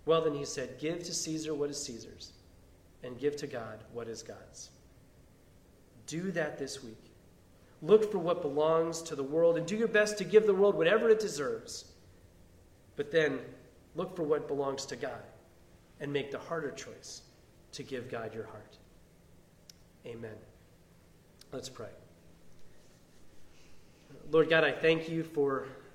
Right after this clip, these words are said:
the gift of each new day, and I thank you for this message that challenges us, Lord. It is the harder choice by far to give you our hearts more than our wallets. And yet, Lord, we focus so much on that. We struggle so much to give you,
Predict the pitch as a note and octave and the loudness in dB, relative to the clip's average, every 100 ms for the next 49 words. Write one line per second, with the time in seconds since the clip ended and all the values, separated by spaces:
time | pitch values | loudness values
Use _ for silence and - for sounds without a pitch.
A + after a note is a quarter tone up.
0 | - - C#3 A#2 E3 - C#3 - D#3+ D#3+ | -20 -8 -8 0 0 0 -4 -4 -6 -6
1 | D#3+ D3+ C#3+ B2 A#2+ A#2+ B2+ D3+ F3+ F#3 | -2 0 0 -2 -4 -6 -2 0 -2 -4
2 | D#3+ D3+ C3+ - D3+ D#3+ E3 D3 - B2 | -4 -4 -4 -2 0 0 -2 -4 -4 -4
3 | - - - - F3+ G#3+ F3 B2+ A#2 A2+ | -6 -16 -10 -4 2 4 4 0 -6 -8
4 | - B2 A#2 - - - G3+ G#3 G#3+ F3+ | -8 -6 -6 -6 -12 -6 0 6 6 6
5 | E3+ D3+ F3+ F#3+ F#3 F3+ - F3+ D#3+ C#3 | 4 0 2 2 2 -4 -4 2 4 4
6 | - C#3+ C#3+ - - F3 C#3 A#2 - - | 0 -2 -4 -6 -4 0 0 -2 -8 -14
7 | - D#3+ - E3+ F#3+ - B2 G#2 - - | -14 -12 -6 -2 -2 -4 -10 -10 -14 -20
8 | - D#3+ C#3+ - F#3+ C#3+ A#2+ - C3 D3 | -12 -2 -2 0 0 0 0 -4 4 6
9 | C#3+ C#3 C3 A#2+ A#2 G#2 G#2 - - - | 6 4 0 -2 -4 -6 -10 -14 -16 -20
10 | - - - - D#3+ F#3+ G3 F3+ D#3+ D#3 | -20 -20 -20 -8 0 2 2 2 0 -4
11 | - F#3+ G3 F#3+ - F#3 D#3+ D#3+ D#3+ D#3+ | -2 2 4 2 0 2 4 2 0 0
12 | D#3+ D3+ B2+ - - F3 F3+ F3 E3+ D#3 | 0 0 -2 -4 -2 -4 -2 -2 0 2
13 | D#3 D3+ C#3 B2 D3+ D3 D#3+ D3+ | 0 -2 -10 -6 -6 -4 -4 -6